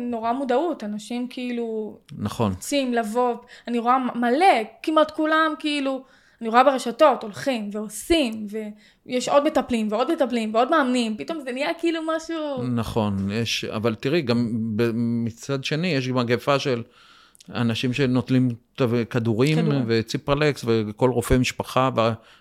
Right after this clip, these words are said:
Speaker 2: נותן היום כדורים, ויש כאלה ששמעתי שלוקחים לבד עם החברים.
Speaker 1: אוי ואבוי, באמת?
Speaker 2: אה, וכן, זה המצב.
Speaker 1: כמובן שלא לקחת כדורים.
Speaker 2: ואנחנו לא
Speaker 1: אוי
Speaker 2: מציעים
Speaker 1: ואבוי.
Speaker 2: ולא ממליצים, אנחנו חושבים שאפשר לפתור הכל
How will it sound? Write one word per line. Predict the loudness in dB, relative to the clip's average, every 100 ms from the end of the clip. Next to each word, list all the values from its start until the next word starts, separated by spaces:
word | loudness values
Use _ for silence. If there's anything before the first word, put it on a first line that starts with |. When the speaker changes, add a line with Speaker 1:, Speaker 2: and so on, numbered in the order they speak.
| _
Speaker 2:
נותן | -4 2 2
היום | 4 2
כדורים, | 2 2 2 2
ויש | 0
כאלה | 2 0
ששמעתי | 0 -4 -4 -4 -6
שלוקחים | -6 -6 -4 -2
לבד | -2 0 -2 0
עם | 0 0
החברים. | -2 -2 -2 -2 -2 -6
Speaker 1:
אוי | -10 -8
ואבוי, | -8 -8
באמת? | -10 -6 -4
Speaker 2:
אה, | -2 -2 -2
וכן, | -2 0 2 2 0 0 -2 0 0 0 -6 -10
זה | -6
המצב. | -4 -4 -6 -10 -12 -10
Speaker 1:
כמובן | -8 -6 -4 -4
שלא | -2 -2 -2
לקחת | -4 -8 -10
כדורים. | -4 -2 0 4
Speaker 2:
ואנחנו | 6 8 8
לא | 10 10
Speaker 1:
אוי | 8
Speaker 2:
מציעים | 4 4 4
Speaker 1:
ואבוי. | 4 4
Speaker 2:
ולא | 6 6
ממליצים, | 4 2 0 0 -2
אנחנו | -2 -4 -6
חושבים | -8 -6 -6 -4
שאפשר | -2 -4 -6 -16 -16 -4 0 2
לפתור | 0 0 0
הכל | -2 -2 -2